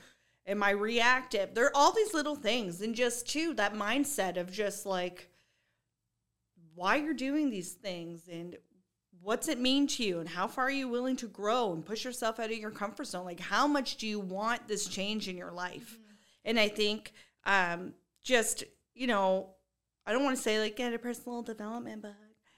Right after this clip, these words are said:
Speaker 1: and all <laughs> that stuff, but you have to be feeding your brain positive things and
Speaker 2: Yeah.
Speaker 1: learning how you can change your habits and behaviors. If
Speaker 2: Yeah.
Speaker 1: you don't know how to do that, which ties into being coachable,
Speaker 2: Mm-hmm.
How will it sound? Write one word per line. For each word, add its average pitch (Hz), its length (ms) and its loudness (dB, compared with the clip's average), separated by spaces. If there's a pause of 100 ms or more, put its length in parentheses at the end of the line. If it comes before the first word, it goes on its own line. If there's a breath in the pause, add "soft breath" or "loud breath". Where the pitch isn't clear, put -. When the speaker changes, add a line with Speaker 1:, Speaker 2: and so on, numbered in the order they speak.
(100)
Speaker 1:
and 214 140 0
all 202 140 6
<laughs> - 60 -2
that 285 360 12
stuff, 262 420 4
but 254 220 4 (320 loud breath)
you 311 220 10
have 302 300 12
to 359 100 4
be 339 100 6
feeding 277 400 6
your 247 140 0
brain 247 540 2
positive 226 500 4
things 214 400 2
and 196 100 0
Speaker 2:
Yeah. 190 60 -2
Speaker 1:
learning 247 380 0
how 226 120 2
you 220 220 -4
can 220 140 -2
change 220 280 -2
your 190 120 -2
habits 190 340 -2
and 185 100 -6
behaviors. 185 560 -4
If 208 160 -6
Speaker 2:
Yeah. 226 60 -4
Speaker 1:
you 226 80 -2
don't 202 340 2
know 262 120 0
how 254 100 0
to 233 120 -2
do 185 200 -4
that, 254 260 2
which 240 240 -2
ties 226 240 -2
into 262 140 -2
being 277 180 -2
coachable, 220 680 -4
Speaker 2:
Mm-hmm. 247 300 -6